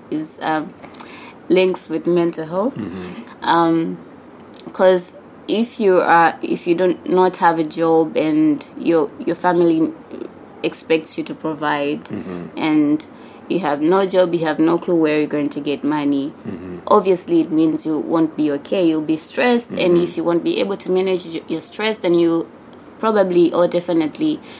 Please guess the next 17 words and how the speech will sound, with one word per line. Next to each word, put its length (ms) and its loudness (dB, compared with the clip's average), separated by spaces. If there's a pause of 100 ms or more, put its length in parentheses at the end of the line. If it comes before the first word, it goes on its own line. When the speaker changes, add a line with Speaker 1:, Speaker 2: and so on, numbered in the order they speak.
(220)
Speaker 1:
get, 400 2
um, 240 -2
depression. 720 -4
Speaker 2:
Mm-hmm. 440 -12
Speaker 1:
So 520 4 (720)
there 180 4
is 160 8
a 80 2
link, 460 4
and 180 4
which 160 2
is 160 -6
why 420 0
I 420 0
think 300 0
for 240 -2
us 320 2